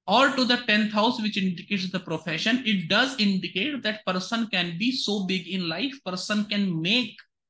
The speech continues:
so great name, fame, status in life that he will have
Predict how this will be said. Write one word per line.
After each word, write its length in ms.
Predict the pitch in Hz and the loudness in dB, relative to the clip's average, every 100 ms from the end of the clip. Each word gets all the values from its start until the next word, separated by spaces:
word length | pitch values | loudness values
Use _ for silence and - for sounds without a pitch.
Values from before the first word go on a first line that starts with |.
| _ _ _ _ _ | _ _ _ _ _
so 320 | - 233 240 | -4 0 2
great 360 | 196 202 208 196 | 2 2 0 -2
name, 300 | 180 190 196 | -2 0 -2
fame, 260 | 196 180 180 | -2 -2 -2
status 520 | - 160 160 165 180 | -4 -4 -2 -6 -4
in 160 | 165 | -4
life 360 | 147 175 294 190 | -2 -2 -4 -4
that 160 | 190 - - | -6 -8 -10
he 100 | 170 170 | -6 0
will 140 | 190 180 | 0 -2
have 380 | 160 170 285 | -2 -2 -2